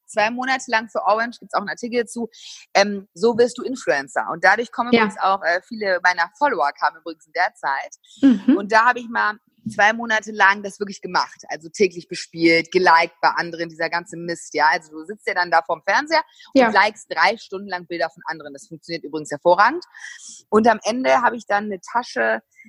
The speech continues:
Speaker 1: von einer gar nicht so schlechten Marke, haben mich dann
Speaker 2: Mhm.
Speaker 1: angefragt und das war dann so, äh, das, wo wir dann das Experiment abgebrochen haben,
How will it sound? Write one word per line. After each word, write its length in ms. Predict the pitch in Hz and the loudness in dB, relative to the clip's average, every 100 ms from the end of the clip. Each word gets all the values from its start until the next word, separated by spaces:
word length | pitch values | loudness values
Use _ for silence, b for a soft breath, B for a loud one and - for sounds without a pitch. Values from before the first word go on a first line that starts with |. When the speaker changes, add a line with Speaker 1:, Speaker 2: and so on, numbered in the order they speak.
| b - | b -4
Speaker 1:
von 380 | 208 196 196 196 - | 0 0 -2 -14 -8
einer 160 | 185 185 | -4 2
gar 180 | 190 196 | 2 2
nicht 100 | 208 | -4
so 80 | 190 | -10
schlechten 380 | - 190 - | -6 -6 -6
Marke, 480 | 175 165 160 - 131 120 _ - | 0 2 2 -2 -12 -12 _ -6
haben 140 | 151 | 4
mich 100 | 269 | 6
dann 140 | 240 | 6
Speaker 2:
Mhm. 60 | 233 | 6
Speaker 1:
angefragt 580 | 254 269 - 208 208 196 | 6 2 2 4 4 2
und 180 | 185 190 | -8 0
das 200 | 190 185 | 0 2
war 80 | 180 | 0
dann 160 | 175 170 | 0 -4
so, 180 | 180 170 _ _ _ | -6 -6 _ _ _
äh, 160 | 175 170 | -4 0
das, 240 | 175 180 | -2 -2
wo 140 | 180 175 | -6 -4
wir 80 | |
dann 140 | 175 170 | -6 -6
das 120 | 165 | -8
Experiment 500 | - - - 165 165 - | -12 -14 -8 -2 -2 2
abgebrochen 720 | - - - 156 147 139 147 | 0 0 -8 0 0 0 -4
haben, 380 | 143 131 151 247 | 0 0 0 -4